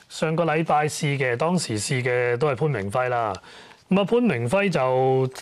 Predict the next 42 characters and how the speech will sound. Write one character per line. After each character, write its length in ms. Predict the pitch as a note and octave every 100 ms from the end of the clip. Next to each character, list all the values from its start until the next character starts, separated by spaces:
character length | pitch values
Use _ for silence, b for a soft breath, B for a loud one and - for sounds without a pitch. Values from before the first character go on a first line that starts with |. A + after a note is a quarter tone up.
| -
即 100 | -
係 60 | C#3+
嚟 140 | A2+
緊 120 | B2+
都 100 | F3
會 160 | F#3+ D3+
要 80 | D3
停 220 | G#2+ G#2
賽 220 | A#2+ B2+
啦。 200 | C3 C#3
咁 120 | C#3
佢 380 | C3 A2+ A#2 A#2 B B
試 160 | - C#3+
呢 120 | D3
個 80 | C3+
閘 180 | A2 G2
嘅， 200 | A#2 G2 B B B B _
入 100 | G#3
到 120 | F#3+
直 100 | G#3+ F#3+
路 200 | E3+ F#3
咧， 140 | A#3
分 120 | B3 A#3+
咗 80 |
兩 180 | G3 D3
下 140 | D3 D#3
姜， 260 | F#3 F3+
隻 100 | E3
馬 280 | C3 A#2+ A2+
內 100 | A2 A2
閃， 420 | A2+ - G#2 A2+ C#3 _
咁 160 | - D3
啊， 40 |
出 120 | D3 G3+
邊 200 | - B2
嗰 80 | C#3+
隻 260 | C#3+ B2+ - -
男 180 | G#2 G#2
莊 180 | E3 E3
家 340 | E3 D#3 D#3
寶 140 | D3+ A2+
咧 280 | A2 E3